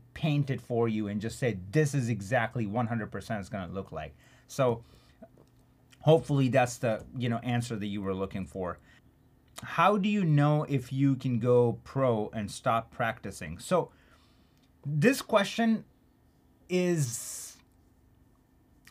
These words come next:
this question is, you know, I feel like it's kinda, thinking about it, it sounds crazy because any pro that I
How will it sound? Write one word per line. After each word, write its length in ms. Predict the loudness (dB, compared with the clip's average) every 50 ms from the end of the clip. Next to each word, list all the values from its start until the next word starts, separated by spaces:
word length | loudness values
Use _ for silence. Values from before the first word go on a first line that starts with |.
| _ -6
this 160 | -2 -2 -2 0
question 380 | 2 2 2 2 2 2 0 2
is, 260 | 2 2 0 -2 -2 -4
you 300 | -8 -8 -4 -2 0 2
know, 260 | 2 4 2 2 0 -4 -12 _ _ _ _ -6
I 120 | -2 -2
feel 200 | 0 2 2 2
like 200 | 4 4 4 4
it's 120 | 4 0 0
kinda, 440 | 0 -2 0 2 2 2 2 0 -4 -8 -12 -16 -18 -20 -20 -20 -20 -20 -20 _ _ _ _ -20 -14 -6 -2 -2 -2 -2 -2 -12 _ _ _ _ _ 0
thinking 300 | 2 2 2 4 4 4
about 320 | 6 8 8 8 8 6
it, 180 | 4 0 -2 -4 -12 _ _ -2
it 100 | -2 -2
sounds 340 | 0 2 2 4 4 2 0
crazy 440 | -2 -2 0 0 0 0 0 -2 -2
because 600 | -2 -2 -2 0 2 2 4 2 2 0 -6 -10 -16 -20 _ _ _ _ _ _ _ _ _ _ _ _ _ _ _ _ _ -8 -6 -4 -4 -4 -6 -10 _ _ _ _ _ _ 0
any 460 | 2 4 6 6 6 4 4 2 -2 -10 -8
pro 320 | -2 0 2 4 4 4
that 160 | 6 6 6
I 240 | 6 6 6 4 0